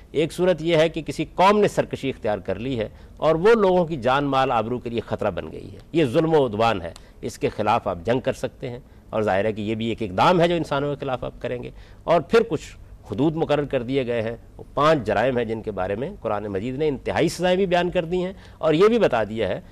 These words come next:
کہ جرم کی نوعیت اور مجرم کے حالات کو ملحوظ رکھ کے کم تر سزائیں بھی دی جا سکتی ہیں۔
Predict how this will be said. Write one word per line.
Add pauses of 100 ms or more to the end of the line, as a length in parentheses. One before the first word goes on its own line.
(140)
کہ
جرم
کی
نوعیت
اور
مجرم
کے
حالات
کو
ملحوظ
رکھ
کے (300)
کم
تر
سزائیں
بھی
دی
جا
سکتی
ہیں۔